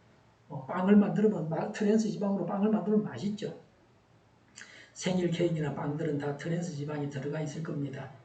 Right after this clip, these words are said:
빵집의 빵은 트랜스 지방 표시도 해주지 않습니다. 과일은 자꾸 품종을 개량해서 단맛만 있는 품종만 키웁니다. 맛이 있어야 사람들이 사 먹기 때문입니다.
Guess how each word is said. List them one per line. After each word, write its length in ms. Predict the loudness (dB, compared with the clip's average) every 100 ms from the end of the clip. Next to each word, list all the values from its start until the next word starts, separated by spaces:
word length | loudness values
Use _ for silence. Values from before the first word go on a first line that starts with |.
| -20 _ -20 -20 -14 -4
빵집의 560 | -2 0 6 8 8
빵은 520 | 6 2 2 2 -2 -6
트랜스 420 | 2 6 6 6
지방 260 | 4 2 0
표시도 600 | -2 0 2 0 0 -8 4 8
해주지 280 | 8 6 2
않습니다. 600 | 0 4 6 4 2 -10 -16 _ _ _ _ _ _ _ _ _ _ -14
과일은 500 | -4 0 2 2 2
자꾸 540 | -2 -4 -2 0 -2 -6
품종을 640 | -2 0 0 -2 -6 -6
개량해서 840 | -6 -2 0 2 0 -2 -6 -8 -18 -20 _ _ -20 -20 -20 -4
단맛만 960 | 6 8 10 8 6 6 6 6 4 2
있는 500 | 0 6 6 6 4
품종만 920 | 0 0 2 4 4 6 6 4 2
키웁니다. 760 | 2 4 4 0 -4 -6 -10 -16 -4
맛이 300 | 2 2 2
있어야 200 | 2 2
사람들이 400 | 0 -2 -2 -2
사 200 | -2 0
먹기 200 | 2 2
때문입니다. 600 | 2 2 4 2 0 -10